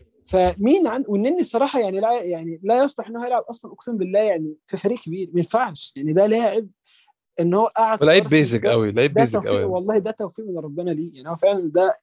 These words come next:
Speaker 1: شخص مجتهد، أنا
Speaker 2: مم.
Speaker 1: متأكد،
Speaker 2: مم.
Speaker 1: و-، وكويس في حياته، عشان كده ربنا بيكافئه بدي. بس هو، هو ربنا كافئه على حسابنا إحنا، أنت فاهم؟
Speaker 2: <laughs> آه، مشيت معاه بقى
Speaker 1: <laughs>
Speaker 2: فعلًا، فعلًا.
Speaker 1: ده المبرر الوحيد لمكان النني الصراحة.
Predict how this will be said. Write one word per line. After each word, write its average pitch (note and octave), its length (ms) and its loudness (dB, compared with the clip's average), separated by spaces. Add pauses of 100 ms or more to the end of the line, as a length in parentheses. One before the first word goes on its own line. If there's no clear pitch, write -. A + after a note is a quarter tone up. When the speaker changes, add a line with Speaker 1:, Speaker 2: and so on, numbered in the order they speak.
Speaker 1:
شخص - 360 -4
مجتهد، D#3+ 540 -6
أنا D3 80 -4
Speaker 2:
مم. C#3+ 60 -2
Speaker 1:
متأكد، A#2 460 -2 (340)
Speaker 2:
مم. - 80 0
Speaker 1:
و-، F3 200 2
وكويس G#3+ 580 0
في - 80 -10
حياته، G3+ 280 0
عشان F3+ 140 -10
كده A3 100 0
ربنا A3 280 -2
بيكافئه F#3 460 -10
بدي. D#3+ 220 -12 (260)
بس F3+ 200 2
هو، B3 380 4
هو G3 180 -2
ربنا G#3 340 -2
كافئه B3 220 -12 (140)
على G#3+ 140 -4
حسابنا G#3 360 -6
إحنا، E3+ 280 -12
أنت F#3+ 280 -8
فاهم؟ G3 260 0 (160)
Speaker 2:
<laughs> - 140 -12
آه، B2 280 2 (440)
مشيت B2+ 320 0
معاه A#2 160 6
بقى G#2+ 160 6
Speaker 1:
<laughs> A2+ 40 2
Speaker 2:
فعلًا، G#2+ 180 -2
فعلًا. G#2 240 -4 (400)
Speaker 1:
ده G#3+ 140 2
المبرر B3+ 420 4
الوحيد A3 560 -8
لمكان F#3+ 380 -8
النني F3 340 -2
الصراحة. D3 460 -10